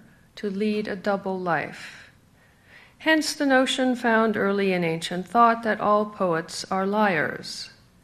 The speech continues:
And from the true lies of poetry trickled out a question. What really connects words and things?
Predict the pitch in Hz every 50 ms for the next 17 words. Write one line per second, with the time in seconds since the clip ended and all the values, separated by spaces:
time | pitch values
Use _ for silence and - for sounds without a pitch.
0 | _ _ _ - - - - - - 226 233 240 226 - - - 285 320 330 311
1 | 294 294 285 294 - - 220 214 208 185 175 165 160 160 165 170 - - 185 180
2 | - - 196 185 185 190 190 - - 220 220 220 226 220 220 - - - - -
3 | 302 294 - 294 277 247 220 202 196 202 196 196 - - - - - 233 220 -
4 | - 233 220 202 - - - - 160 147 147 - - - - _ _ _ _ _
5 | _ _ _ _ _ _ _ _ _ _ _ _ _ _ _ _ - 202 220 240
6 | 254 254 247 - 208 208 220 226 220 220 226 226 220 226 - 254 226 185 175 185
7 | 190 - - - - - 180 170 175 175 170 175 170 170 170 - - - - 185
8 | 185 185 190 196 - - - 254 240 196 165 156 147 - - - - - - -
9 | - -